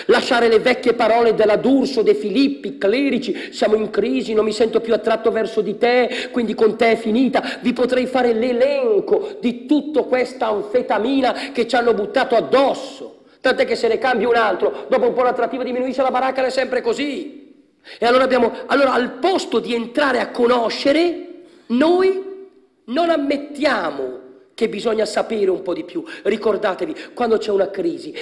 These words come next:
c'è una richiesta di luce. Per salvare la famiglia bisogna dare più luce.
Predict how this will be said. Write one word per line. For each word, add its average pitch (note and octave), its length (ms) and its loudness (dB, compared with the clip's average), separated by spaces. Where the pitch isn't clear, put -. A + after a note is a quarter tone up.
c'è - 120 0
una A3 160 4
richiesta A3 560 -2
di F3+ 160 -2
luce. A#3 840 0
Per C4 180 2
salvare B3+ 400 2
la A3+ 100 4
famiglia A3 360 2
bisogna A3 340 0
dare B3 280 4
più A#3+ 260 0
luce. A3 920 2